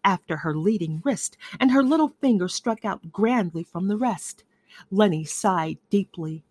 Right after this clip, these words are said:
From outside came the clang of a horseshoe on metal, and then a chorus of cheers. "Somebody made a ringer,"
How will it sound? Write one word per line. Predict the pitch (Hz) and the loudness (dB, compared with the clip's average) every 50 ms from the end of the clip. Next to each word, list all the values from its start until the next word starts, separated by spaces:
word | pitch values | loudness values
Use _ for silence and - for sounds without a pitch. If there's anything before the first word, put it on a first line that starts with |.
| _ _ _ - - - - | _ _ _ -20 -20 -10 0
From | - 262 262 | 4 4 6
outside | 269 277 254 - - - 254 226 208 175 165 - - | 6 4 2 0 -2 0 2 4 4 2 2 0 -2
came | - 196 175 175 | -4 -2 -2 -2
the | 175 | -4
clang | 160 - - - 269 262 262 254 - | -4 -8 -6 -2 0 2 2 2 0
of | - 208 202 | 0 -2 -2
a | 220 | -2
horseshoe | 208 - - 247 233 214 - - - 190 190 - - | -4 -2 0 2 2 2 0 0 0 0 0 2 2
on | - 214 220 220 226 | 4 4 6 6 6
metal, | 254 269 247 196 165 170 - - - - - - | 6 4 2 0 -2 -6 -8 -14 -20 -18 -10 -2
and | - 185 170 175 | 2 4 6 6
then | 262 311 | 6 4
a | 196 | 2
chorus | - - - - 330 277 202 185 185 - 254 | 0 0 2 4 6 6 6 4 4 2 0
of | 208 - | -2 -2
cheers. | - - 339 339 285 208 175 165 175 160 - - - _ _ _ _ _ _ _ _ _ | 0 4 4 6 6 6 2 0 -2 -6 -8 -12 -14 _ _ _ _ _ _ _ _ _
"Somebody | - - - - 311 311 240 185 165 170 190 | -12 -4 2 4 6 6 6 4 4 4 4
made | 190 190 202 214 240 | 4 6 6 6 6
a | 247 | 4
ringer," | 240 240 294 311 277 233 190 160 156 160 160 | 4 4 4 4 4 4 2 0 -4 -4 -8